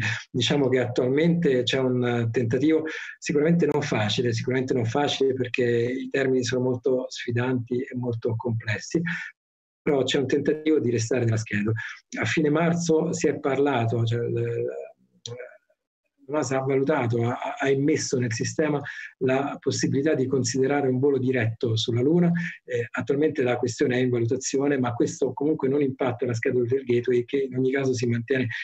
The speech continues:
in maniera abbastanza rigida, per due motivi. Primo, perché non si è ancora deciso se si arriverà in termini diretti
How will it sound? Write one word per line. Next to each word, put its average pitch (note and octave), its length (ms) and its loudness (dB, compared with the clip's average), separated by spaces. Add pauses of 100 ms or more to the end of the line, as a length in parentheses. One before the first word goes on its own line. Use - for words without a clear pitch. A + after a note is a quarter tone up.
(140)
in B2+ 100 -2
maniera C3 240 2
abbastanza B2 460 0
rigida, A2+ 420 0 (160)
per C#3 160 0
due D#3+ 120 4
motivi. A#2+ 460 0
Primo, F3+ 360 4 (280)
perché C#3 300 0
non C#3+ 160 0
si B2 120 0
è - 20 4
ancora D#3+ 240 2
deciso C3 460 2
se C#3 140 -2
si - 120 -2
arriverà B2 360 2
in A#2 120 0
termini A#2+ 260 0
diretti C3 500 0